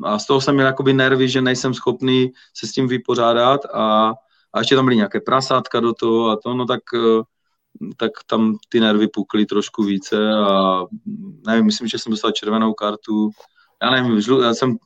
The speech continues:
prostě hrál s nima karty, s těma rozhodčíma. <laughs> Takže já jsem vzal, já jsem tam měl asi tři karty, já už si to nepamatuju přesně a hrozilo mi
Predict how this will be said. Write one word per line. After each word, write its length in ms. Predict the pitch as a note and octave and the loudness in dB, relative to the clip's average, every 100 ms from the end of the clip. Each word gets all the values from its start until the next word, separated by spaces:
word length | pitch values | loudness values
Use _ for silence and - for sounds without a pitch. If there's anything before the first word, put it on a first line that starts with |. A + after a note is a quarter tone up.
| - | -16
prostě 300 | - B2 - | -6 -4 0
hrál 220 | B2 B2 A#2 | 2 2 2
s 100 | A#2 | 0
nima 180 | A#2 | 0
karty, 400 | A2+ G#2 G2+ G#2+ | 0 -2 -4 -4
s 60 | G2+ | -4
těma 220 | - G2+ | -2 0
rozhodčíma. 500 | G2 G2 G2 - G2 F#2+ - | 0 0 -2 -4 -6 -6 -14
<laughs> 180 | - - | -12 -2
Takže 340 | A#2 A#2+ D3+ C#3+ C3 - - - | 0 2 2 2 -2 -4 -20 -6
já 280 | G#2 G#2 G#2 | 0 2 2
jsem 260 | G#2+ A2+ | 2 0
vzal, 440 | G#2+ - A2+ G#2+ G2+ | 0 0 0 0 -2
já 100 | G#2+ | -2
jsem 160 | A#2 | -2
tam 100 | A2 | 0
měl 100 | A2 | 2
asi 180 | G#2+ G#2+ | 0 -2
tři 180 | G#2+ A#2 | -4 -4
karty, 400 | - G#2 G#2+ A#2 | 0 -2 0 2
já 100 | G#2 | 2
už 120 | G2+ | 2
si 60 | - | -2
to 80 | G#2+ | -2
nepamatuju 540 | G2+ G2+ G2 G2 G#2+ | 0 0 -2 -2 -4
přesně 400 | G2+ G#2 - A2+ | -4 -6 -2 -2
a 80 | G#2+ | 0
hrozilo 400 | G2+ A2+ A#2 A#2 | 2 2 2 4
mi 280 | A2+ A#2 | 2 2